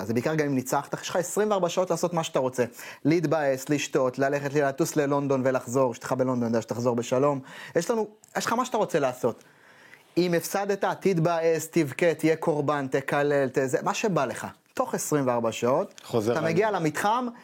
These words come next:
Speaker 1: אם לא הגעת מדויק, זה יש לך כבר עסק איתנו. איפ-, איתנו זה כאילו, זאת אומרת,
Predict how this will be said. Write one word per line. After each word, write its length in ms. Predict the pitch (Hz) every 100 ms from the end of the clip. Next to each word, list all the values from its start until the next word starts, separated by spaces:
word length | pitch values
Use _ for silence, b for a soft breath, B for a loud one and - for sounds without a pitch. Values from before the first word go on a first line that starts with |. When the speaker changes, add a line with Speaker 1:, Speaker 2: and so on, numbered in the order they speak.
| B B
Speaker 1:
אם 140 | 131 151
לא 100 | 220
הגעת 300 | 220 220 220
מדויק, 680 | 180 151 147 165 247 294 - _ b b
זה 200 | 120 123
יש 80 | 143
לך 80 | 139
כבר 180 | 123 127
עסק 200 | 127 120
איתנו. 280 | 127 120 107 -
איפ-, 260 | 135 151
איתנו 280 | 135 160 175
זה 60 | 147
כאילו, 280 | 170 160 160 151 B B B B B
זאת 160 | - 143
אומרת, 300 | 175 214 226